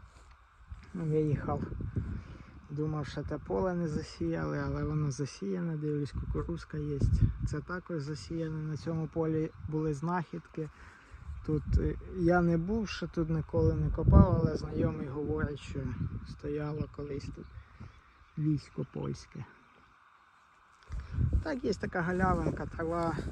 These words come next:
ніби як не дуже висока. Погуляю якусь годинку, по-, попробую, попікаю. Можливо, щось і попадеться.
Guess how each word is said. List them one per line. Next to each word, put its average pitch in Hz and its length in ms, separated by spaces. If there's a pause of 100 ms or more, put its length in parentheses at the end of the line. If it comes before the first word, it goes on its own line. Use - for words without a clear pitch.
(200)
ніби 165 320
як 160 180
не 160 140
дуже 156 320
висока. 156 600 (1120)
Погуляю 180 600
якусь 143 340
годинку, 131 600
по-, 147 220 (460)
попробую, 156 720
попікаю. 143 680
Можливо, 185 460
щось 135 300
і 123 40
попадеться. 131 720